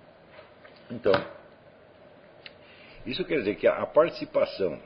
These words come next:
a capacidade de ação num círculo maior da sociedade depende inversamente da personalização da linguagem.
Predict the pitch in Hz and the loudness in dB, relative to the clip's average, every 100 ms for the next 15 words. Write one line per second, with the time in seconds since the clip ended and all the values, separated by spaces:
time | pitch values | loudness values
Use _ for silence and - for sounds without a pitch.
0 | - - - - 147 - 113 113 - - | -12 -6 -2 -2 -2 -2 4 4 4 0
1 | 98 80 107 101 - 135 - 110 90 95 | -4 -4 -8 -10 -6 -8 -6 -6 -4 -2
2 | 90 113 107 80 69 78 - 71 101 110 | 2 4 4 0 -6 -10 -12 -6 0 0
3 | - 95 135 - 143 190 71 - - - | 0 -4 -4 -4 -4 -4 -8 -16 -20 -20
4 | - - - - - - - - - - | -20 -20 -20 -20 -20 -20 -20 -20 -20 -20
5 | - - - - 175 175 113 117 - 85 | -20 -20 -20 -12 -8 -4 4 4 4 -4
6 | 117 98 - - - - - - - - | -6 -10 -14 -20 -20 -20 -20 -20 -20 -20
7 | - - - - - - - 117 - 143 | -20 -20 -20 -20 -20 -20 -2 0 2 0
8 | - 127 127 117 120 117 120 107 87 - | 2 0 2 2 0 -4 -4 -2 -2 -2
9 | - | -6